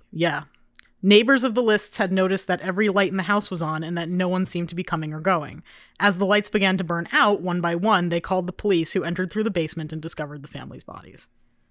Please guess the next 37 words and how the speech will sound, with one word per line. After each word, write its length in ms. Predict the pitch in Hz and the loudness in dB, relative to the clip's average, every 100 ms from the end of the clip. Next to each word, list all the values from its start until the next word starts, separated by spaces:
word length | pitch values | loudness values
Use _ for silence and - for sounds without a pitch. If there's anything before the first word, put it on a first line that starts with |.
| _ _ _ _ _ _ - | _ _ _ _ _ _ -4
So 140 | - | 4
yeah, 180 | 196 185 | 6 4
no, 100 | 175 | 0
it 80 | 160 | -4
took 180 | 214 - | -4 -4
almost 320 | 196 196 185 | -2 -2 0
a 60 | 180 | -2
month 580 | 170 156 135 - - - _ | -2 -6 -8 -16 -20 -20 _
for 140 | 180 | -4
people 220 | 170 170 160 | -2 -4 -8
to 60 | |
figure 300 | - 143 151 | -8 -10 -8
out 120 | 143 - | -10 -14
that 100 | 143 | -14
this 140 | - | -14
had 100 | 101 | -12
happened. 400 | 143 - 87 107 | -14 -14 -12 -4
So 400 | - 165 160 160 - - - _ _ - | -2 -2 -4 -8 -14 -20 -20 _ _ -4
he 220 | - 214 | 2 4
had 180 | 196 180 | 4 0
a 180 | 165 156 - - | -4 -12 -12 -4
great 400 | 185 185 170 170 | 0 0 0 -2
head 200 | 165 160 | -6 -4
start 380 | 151 117 117 _ _ _ | -6 -8 -12 _ _ _
on 140 | 160 160 | -12 -8
the 60 | |
cops 540 | - 110 82 - - - _ _ - | -4 -6 -6 -8 -8 -8 _ _ -4
by 100 | 165 | -4
the 100 | 165 | -4
time 420 | - 156 156 147 | -6 -6 -6 -8
they 80 | 165 | -6
even 260 | 160 156 156 | -6 -6 -10
realized 320 | 156 147 156 | -10 -8 -6
that 60 | |
something 260 | 156 143 139 | -6 -8 -14
was 140 | 131 - | -16 -16
wrong. 240 | 85 | -16